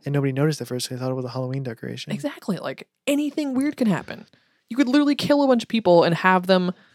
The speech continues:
Speaker 2: like, you could be in your front yard burying them.
Speaker 1: Right.
Speaker 2: And people would just be like, "Oh, spooky."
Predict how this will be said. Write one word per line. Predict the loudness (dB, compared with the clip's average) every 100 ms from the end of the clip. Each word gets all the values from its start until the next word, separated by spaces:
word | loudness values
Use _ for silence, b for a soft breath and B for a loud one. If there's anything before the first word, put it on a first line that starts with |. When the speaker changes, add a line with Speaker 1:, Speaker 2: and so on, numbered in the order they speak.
| b b
Speaker 2:
like, | 4 4 2 -16 _ _ _ _ -4
you | -2
could | 0
be | -2 2
in | 2 4
your | 2 0
front | 0 -2 4
yard | 4 4 -2
burying | 0 4 6 6 4 0 -2
them. | -4 -6 -10 -10
Speaker 1:
Right. | -8 -6 -2
Speaker 2:
And | -2
people | 2 4 4
would | 2
just | 2
be | 2
like, | 2 2
"Oh, | 2 2
spooky." | -4 -6 0 0 0 -14 -16